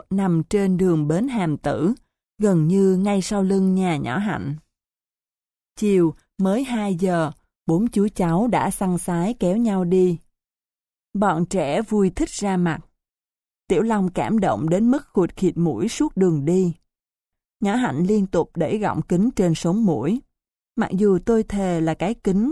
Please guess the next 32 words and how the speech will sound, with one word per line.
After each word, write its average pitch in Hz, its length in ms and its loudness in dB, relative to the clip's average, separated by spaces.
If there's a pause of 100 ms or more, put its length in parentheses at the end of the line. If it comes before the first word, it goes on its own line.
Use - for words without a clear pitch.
không 190 240 0
hề 180 240 0
trễ 143 260 -2
xuống 214 460 0
một 190 200 0
xăng 190 260 0
ti 190 120 0
mét 208 240 0
nào. 170 360 0 (960)
Quý 190 180 2
Ròm 160 400 -2
thì 156 140 -6
khỏi 120 260 -6
nói, 190 400 0 (440)
nó 175 160 0
luôn 190 280 2
luôn 180 340 2
đi 196 160 2
vượt 175 260 0
lên 196 260 0
trước 311 240 0
mọi 143 220 -2
người. 170 400 0 (840)
Rồi 196 380 2
như 190 380 2
nhận 165 360 0
thấy 185 300 -2
mình 202 340 2
nôn 208 260 0
nao 202 220 -2
quá, 190 380 -2 (460)
nó 165 240 -2